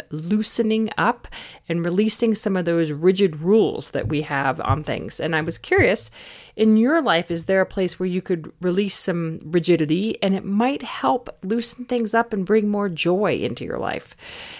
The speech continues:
and, or into that specific activity? So give it a try. I've, it's really worked for me, especially with this podcast, and I've seen it in a variety of other areas in my life. And that's really kind of been fun. So wanted to s-, share that tip with y'all. <laughs>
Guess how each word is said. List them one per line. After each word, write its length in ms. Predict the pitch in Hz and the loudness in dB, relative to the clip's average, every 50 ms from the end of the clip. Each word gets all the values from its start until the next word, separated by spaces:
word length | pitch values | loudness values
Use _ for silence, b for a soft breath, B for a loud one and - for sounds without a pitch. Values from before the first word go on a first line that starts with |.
| B _ | B _
and, 240 | - 190 175 175 165 - _ | 2 2 4 2 2 2 _
or 200 | - 196 202 202 | 6 8 8 8
into 260 | 202 202 185 - 180 | 6 4 2 0 0
that 220 | 170 185 - - | 2 2 0 0
specific 540 | - - 180 - - 196 - 185 170 165 - - | -2 -6 -6 -4 -4 -2 0 0 -2 -2 -4 -8
activity? 640 | - 165 - - - 202 180 - - 92 67 - | -8 -8 -6 -4 -2 -2 -2 -2 -2 -2 -4 -6
So 360 | 147 - - 233 208 196 190 180 | -6 -2 2 4 4 4 2 0
give 320 | 185 180 190 - 294 320 | -4 -6 -4 -2 -2 0
it 60 | 349 | 0
a 60 | 339 | -2
try. 500 | 330 - - 190 165 165 160 170 170 170 - | -4 -2 -2 -2 -2 -2 -2 -2 -2 -2 0
I've, 300 | - 165 170 - 170 165 - - - | -2 -2 -2 -4 -8 -14 -14 -10 -10
it's 180 | 180 170 - | -8 -8 -8
really 360 | 190 175 196 233 277 285 277 | -10 -6 -2 0 2 2 2
worked 240 | 240 196 196 185 - | 0 0 -2 -4 -4
for 180 | - - - 175 | -8 -8 -6 -4
me, 300 | 175 165 160 156 156 156 - - - | -4 -4 -2 -4 -4 -6 -8 -10 -12
especially 320 | 175 - - 208 - - | -8 -6 -4 -4 -2 -2
with 140 | 175 170 170 | -4 -4 -4
this 120 | - 160 - | -6 -8 -8
podcast, 580 | - - 170 170 170 - - 156 156 - - | -6 -4 -4 -4 -2 -2 -4 -6 -6 -6 -8
and 80 | 156 156 | -8 -8
I've 120 | 147 147 | -6 -6
seen 160 | - - 185 | -4 -4 -4
it 80 | 175 - | -4 -4
in 100 | - 160 | -4 -6
a 60 | 156 | -6
variety 520 | 139 147 160 160 165 196 214 226 208 196 170 | -2 0 2 4 4 4 2 0 0 -2 0
of 100 | 147 160 | 0 0
other 200 | 170 170 160 - | 0 2 0 0
areas 440 | - 156 151 151 147 143 143 139 - | 0 0 -2 0 0 -2 -2 -4 -6
in 80 | - | -6
my 160 | - 85 90 90 | -4 -4 -2 -2
life. 360 | 92 - 120 127 - - B B B B B B B B B - | -2 -2 -2 -2 -4 -8 B B B B B B B B B 0
And 180 | 190 208 202 | 4 4 6
that's 220 | 202 208 208 - - | 6 4 2 2 0
really 320 | 247 262 247 254 247 240 - - _ | 0 0 0 0 -2 -2 -6 -14 _
kind 220 | - - - 262 254 | -10 -4 -2 -2 0
of 60 | 247 | -2
been 120 | 254 240 | -2 -2
fun. 380 | - 285 285 - - - - - | 0 0 0 0 -2 -6 -12 -12
So 300 | - - - 208 185 180 | -8 -2 0 2 2 2
wanted 280 | 170 160 185 214 202 190 | 2 0 0 0 0 -2
to 140 | 190 180 - | -4 -6 -4
s-, 240 | - - - - - - | -2 -2 -2 -2 -2 0
share 320 | - - - 277 254 247 | 0 0 2 2 2 2
that 200 | 233 214 - - | 2 0 -2 -4
tip 220 | - - - - | -6 -6 -6 -6
with 140 | - 185 - | -6 -8 -4
y'all. 360 | - - - - - 165 - - | -4 -2 -2 0 0 -2 0 0
<laughs> 60 | - | 0